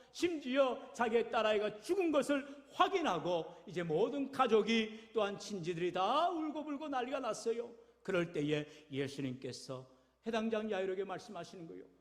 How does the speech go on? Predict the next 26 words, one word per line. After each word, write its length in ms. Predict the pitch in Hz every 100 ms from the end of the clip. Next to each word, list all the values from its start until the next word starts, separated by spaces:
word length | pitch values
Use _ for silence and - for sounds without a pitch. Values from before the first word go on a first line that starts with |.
| _
"두려워하지 340 | - 135 127 123
말고 600 | 120 120 117 117 - -
믿기만 600 | 165 - - 277 262 254
하라는 380 | 240 240 240 240
것이죠." 460 | 233 - 220 214 - - _
그런데 500 | - 175 147 151 143 - - -
회당장 440 | 170 147 139 139
집에 240 | 131 135 135
들어갈 360 | 247 240 226
때에 200 | 233 226 214
어떤 280 | 269 240 285
일이 120 | 285
일어납니까? 600 | 269 254 247 240 240 254 254 - -
삼십팔 480 | - 196 170 175 180
절에 180 | 185 175
보면 440 | 170 165 170 170 170 -
"회당장의 500 | 196 170 170 165 165
집에 180 | 160 160
함께 340 | 156 151 160 156
가사 420 | 147 - 147 147 - -
떠드는 440 | 247 202 214 214
것과 600 | 208 202 226 208 214 -
사람들이 540 | - - 175 175 165 165
울며 420 | 160 156 156 156
심히 720 | 151 - 285 262 302 - - -
통곡함을 880 | 285 349 330 294 - 262 285 302